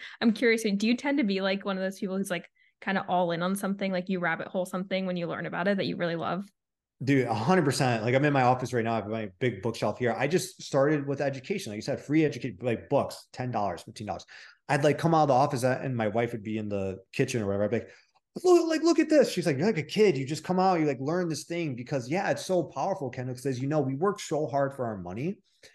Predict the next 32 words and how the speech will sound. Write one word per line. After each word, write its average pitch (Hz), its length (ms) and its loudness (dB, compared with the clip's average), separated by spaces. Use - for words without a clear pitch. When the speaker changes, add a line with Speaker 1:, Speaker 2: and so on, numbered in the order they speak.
Speaker 2:
right? 117 240 4
But 123 100 4
as 123 340 2
usually 143 300 2
solopreneurs 147 1000 2
or, 113 100 -2
like, 98 160 -4
small 110 320 -2
business 135 380 -4
owners, 127 340 -4
like, 101 160 -6
less 101 200 -4
than 117 140 -4
fifty 127 280 -6
employees, 120 520 -2
you 247 60 -10
know, 143 360 2
we, 143 200 -2
we 139 160 -2
have 139 120 2
high 147 260 -2
taxes. 151 500 -4
And, 123 80 0
like, 180 160 2
that 185 120 6
was 214 100 2
my 202 140 2
biggest 139 340 -4
pain. 113 200 -6
It 98 80 -8
was 101 120 -8
like, 107 240 0